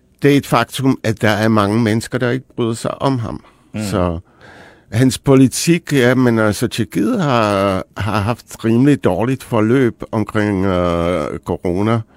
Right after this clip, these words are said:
Speaker 2: Mm.
Speaker 1: Der er mange døde. Og det, det er der selvfølgelig også nogen, der ligesom, øh, bebrejder ham, øh, f-, for, ikke?
Speaker 2: Men hvem,
Speaker 1: Så
Speaker 2: hvem, hvem, altså, hvis du ser så på den forhandling, der er i gang, altså, uanset om præsidenten dør, eller hvem der nu,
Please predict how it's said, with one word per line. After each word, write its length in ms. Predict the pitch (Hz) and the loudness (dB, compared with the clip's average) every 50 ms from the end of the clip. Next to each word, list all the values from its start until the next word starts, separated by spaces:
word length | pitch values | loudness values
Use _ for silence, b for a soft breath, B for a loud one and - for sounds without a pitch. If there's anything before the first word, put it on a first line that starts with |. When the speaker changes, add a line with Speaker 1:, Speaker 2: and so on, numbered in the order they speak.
| b b b - | b b b -10
Speaker 2:
Mm. 260 | 101 101 95 90 90 | -8 -8 -8 -4 -2
Speaker 1:
Der 60 | 95 | 0
er 80 | 98 98 | 0 2
mange 480 | 98 98 92 92 90 82 90 113 123 | 2 2 2 2 0 0 0 -2 -2
døde. 460 | - - 101 101 95 101 110 120 123 120 B B B B B B B B B | 0 0 0 2 2 2 2 2 0 -2 B B B B B B B B B
Og 160 | - 107 104 | -6 -4 2
det, 380 | 123 131 143 139 131 107 - - | 4 6 6 6 4 2 0 0
det 180 | 139 139 131 | 2 2 4
er 160 | 120 113 110 107 | 4 4 4 2
der 120 | 113 117 | 2 0
selvfølgelig 460 | 107 - 117 104 - - 120 117 117 | -2 -4 -6 -6 -4 -2 0 0 2
også 320 | 98 87 95 98 - - 110 | 2 0 0 -2 -2 -2 -2
nogen, 260 | 98 98 107 117 113 | 0 0 0 -2 -2
der 200 | 104 107 101 95 | -2 -2 -2 -2
ligesom, 640 | 95 95 90 - - - 113 101 98 95 92 90 87 | -4 -6 -6 -8 -8 -6 -4 -4 -2 -2 -2 -2 -2
øh, 260 | 87 82 76 80 80 B B B B B B - | -2 -2 -4 -4 -6 B B B B B B -10
bebrejder 560 | - 90 - - - 110 - - - - 104 90 | -10 -10 -10 -6 -6 -6 -6 -6 -8 -8 -8 -8
ham, 340 | 71 80 95 85 85 92 87 82 107 101 | -4 -4 -2 -2 -2 -2 -4 -6 -6 -4
øh, 240 | 85 85 85 82 82 85 - - - | -4 -4 -4 -4 -6 -8 -10 -12 -18
f-, 160 | - - - - - - | -20 -20 -20 -20 -20 -20
for, 400 | - - - 82 82 - - - - | -12 -6 -4 -4 -4 -4 -8 -14 -10
ikke? 180 | - 98 107 - - - B B B B B B B B B | -10 -8 -10 -10 -14 -20 B B B B B B B B B
Speaker 2:
Men 120 | - 92 | -8 -2
hvem, 140 | 92 147 165 | 0 2 2
Speaker 1:
Så 120 | 98 92 - 135 | 2 0 -2 -2
Speaker 2:
hvem, 160 | 156 170 170 | -2 -4 -4
hvem, 400 | 123 123 - 175 185 180 160 - - - - 139 - | -4 -6 -6 -6 -6 -6 -8 -12 -14 -14 -12 -8 -8
altså, 200 | 120 104 98 113 | -8 -8 -6 -6
hvis 160 | 110 113 107 | -6 -6 -6
du 180 | - - 151 156 | -6 -8 -8 -8
ser 280 | 147 - 156 151 139 | -6 -6 -6 -6 -6
så 220 | 120 - - 127 127 - | -6 -6 -6 -6 -4 -4
på 80 | 135 120 | -8 -6
den 320 | - - 117 110 82 - - - | -4 -6 -6 -6 -8 -14 -18 -20
forhandling, 640 | - - 113 101 98 110 120 107 87 120 107 107 95 | -10 -6 -4 -4 -2 -4 -6 -6 -10 -10 -10 -8 -6
der 60 | 90 | -6
er 40 | 87 | -6
i 60 | 87 | -6
gang, 260 | 85 82 87 95 - - - - - - - | -6 -6 -6 -8 -8 -12 -18 -20 -20 -16 -14
altså, 220 | 87 90 82 101 | -14 -10 -10 -10
uanset 480 | 110 135 123 131 135 - 104 110 110 110 | -8 -6 -6 -6 -6 -4 -2 -2 -2 -2
om 140 | 113 104 95 | -4 -6 -6
præsidenten 640 | - 98 92 87 85 90 98 104 95 104 - 101 98 | -6 -6 -6 -6 -4 -4 -4 -4 -4 -6 -10 -10 -6
dør, 360 | - 104 107 117 117 110 85 | -4 -2 -2 -2 -2 -2 -4
eller 160 | 76 78 80 | -4 -6 -6
hvem 240 | 78 90 101 101 98 | -6 -6 -6 -6 -6
der 120 | 95 92 | -6 -6
nu, 220 | 87 95 98 101 | -6 -8 -8 -10